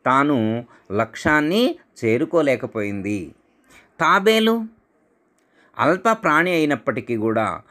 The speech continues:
నెమ్మదిగా వెళ్ళేటువంటి ప్రాణి అయినప్పటికీ కూడా, తను తీవ్రతరమైనటువంటి ప్రయత్నం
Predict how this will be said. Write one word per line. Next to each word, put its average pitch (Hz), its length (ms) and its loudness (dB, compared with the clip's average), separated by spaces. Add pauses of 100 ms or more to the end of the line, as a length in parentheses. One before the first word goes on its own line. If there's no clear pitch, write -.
(320)
నెమ్మదిగా 190 640 2
వెళ్ళేటువంటి 151 680 0
ప్రాణి 120 380 -2
అయినప్పటికీ 131 680 -4
కూడా, 104 540 -2 (360)
తను 110 400 0 (280)
తీవ్రతరమైనటువంటి 139 1200 0
ప్రయత్నం 123 500 -2